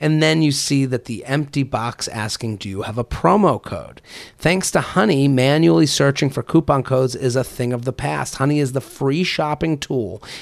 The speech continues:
that scours the internet for promo codes and applies the best one to find you, uh, the best one it finds to your cart. Listen, people.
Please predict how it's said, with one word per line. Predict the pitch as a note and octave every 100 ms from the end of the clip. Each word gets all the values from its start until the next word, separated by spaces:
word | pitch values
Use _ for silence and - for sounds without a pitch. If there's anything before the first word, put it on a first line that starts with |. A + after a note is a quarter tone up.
| -
that | C3+ -
scours | - - B2+ C3 D#3+ D#3
the | C#3
internet | A#2+ B2
for | C3
promo | C3+ - C#3 C#3
codes | C#3 A#2+ A#2
and | C3+
applies | B2 C#3 C3+ C3+
the | C3+
best | D3+ C#3+ -
one | D3 D3+
to |
find | C#3+ - D3 D3+ C#3
you, | D#3 D3+ -
uh, | D3 D3 C#3+ C#3+ C#3+
the | C#3+ C3+ F3 G3
best | D3+ E3 F3 -
one | E3 E3+ E3 - - - -
it | D#3
finds | C#3+ D#3 D#3+ E3 C#3+
to | -
your | E3 D3+
cart. | - F#3 A3 C#3 - - - - _ _ -
Listen, | G3+ C3+ - G2
people. | G#2 -